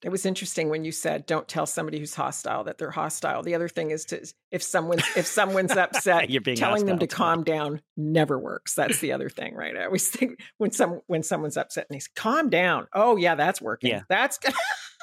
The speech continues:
Speaker 2: Yeah. But don't, but don't just be quiet. Don't just take it.
Speaker 1: No.
Speaker 2: Actually talk to your colleagues, talk to your supervisor. Fi-, you know, if there's a problem,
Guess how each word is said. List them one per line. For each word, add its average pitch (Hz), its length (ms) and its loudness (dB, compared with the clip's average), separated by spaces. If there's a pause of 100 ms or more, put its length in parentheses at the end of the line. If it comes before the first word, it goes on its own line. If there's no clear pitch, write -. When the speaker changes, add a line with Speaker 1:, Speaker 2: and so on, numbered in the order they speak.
Speaker 2:
Yeah. 719 100 -8 (380)
But 151 100 0
don't, 202 240 4
but 156 120 0
don't 214 220 2
just 208 220 2
be 156 100 2
quiet. 123 400 0
Don't 123 200 2
just 240 220 4
take 254 240 6
it. 214 100 4
Speaker 1:
No. 190 40 4
Speaker 2:
Actually 143 320 0
talk 107 300 -2
to 185 100 -2
your 190 80 2
colleagues, 135 440 2
talk 107 260 0
to 190 80 0
your 175 40 2
supervisor. 127 640 -2
Fi-, 151 260 -4
you 160 100 -4
know, 143 80 -2
if 147 140 -4
there's 208 200 0
a 180 60 2
problem, 131 540 2